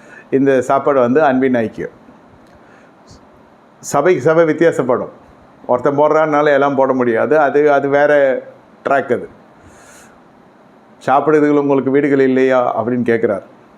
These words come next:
அது என்னன்னா, பிரசங்கம் பண்ணின்னு இருக்கிறப்ப எட்டுன்னு வந்து எதனா கொஞ்சம் சாப்பிட்டுனே இருப்பாங்க. ஒரு ஒரு கண்ட்ரியில் ஒரு ஒரு மாதிரி ஃபுட்டு,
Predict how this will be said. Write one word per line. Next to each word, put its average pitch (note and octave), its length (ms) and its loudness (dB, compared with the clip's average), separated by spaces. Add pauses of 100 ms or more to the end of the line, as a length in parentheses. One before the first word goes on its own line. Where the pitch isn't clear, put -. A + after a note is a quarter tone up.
(1500)
அது D3+ 240 2
என்னன்னா, F#3+ 340 2
பிரசங்கம் F3+ 400 0
பண்ணின்னு F3+ 140 2
இருக்கிறப்ப E3+ 440 2
எட்டுன்னு F3+ 120 -8
வந்து F3+ 220 2
எதனா F3 120 2
கொஞ்சம் E3+ 320 0
சாப்பிட்டுனே E3+ 160 -2
இருப்பாங்க. D#3+ 460 -2 (200)
ஒரு C3 160 0
ஒரு E3 120 2
கண்ட்ரியில் E3 320 0
ஒரு E3 160 4
ஒரு D#3+ 120 2
மாதிரி E3 240 -2
ஃபுட்டு, C#3+ 340 -2